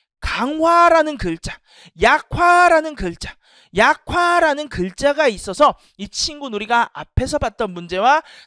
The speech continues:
다른 형태로 문제를 풀어주셔야 돼요. 그래서 앞에 있는 친구는 우리가 글을 읽을 때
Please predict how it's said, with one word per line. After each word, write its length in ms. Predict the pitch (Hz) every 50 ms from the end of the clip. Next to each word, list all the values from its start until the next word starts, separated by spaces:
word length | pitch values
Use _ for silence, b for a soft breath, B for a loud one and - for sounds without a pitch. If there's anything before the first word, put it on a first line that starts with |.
| B
다른 520 | - - - - - - 240 320 359 370 370
형태로 440 | 359 330 330 311 - 285 294 285
문제를 340 | 220 202 175 160 180 175 175
풀어주셔야 560 | 175 - - 254 220 180 - - - - - -
돼요. 140 | - - - - b b b b b b b b _
그래서 200 | - 170 175 -
앞에 280 | 139 147 - - 254
있는 220 | 294 330 349 339 320
친구는 420 | - - 247 214 226 262 311 262
우리가 200 | 190 175 180 202
글을 320 | 190 - - 190 202 254 233
읽을 240 | 190 160 147 156 160
때 240 | - - 269 254